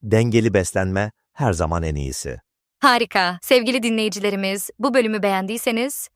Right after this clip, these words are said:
Speaker 2: lütfen beğenmeyi, yorum yapmayı ve paylaşmayı unutmayın. Çünkü sizin desteğinizle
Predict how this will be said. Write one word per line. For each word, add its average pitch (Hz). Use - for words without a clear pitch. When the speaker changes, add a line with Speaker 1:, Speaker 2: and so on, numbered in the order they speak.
Speaker 2:
lütfen 226
beğenmeyi, 185
yorum 240
yapmayı 240
ve 214
paylaşmayı 220
unutmayın. 202
Çünkü 311
sizin 226
desteğinizle 190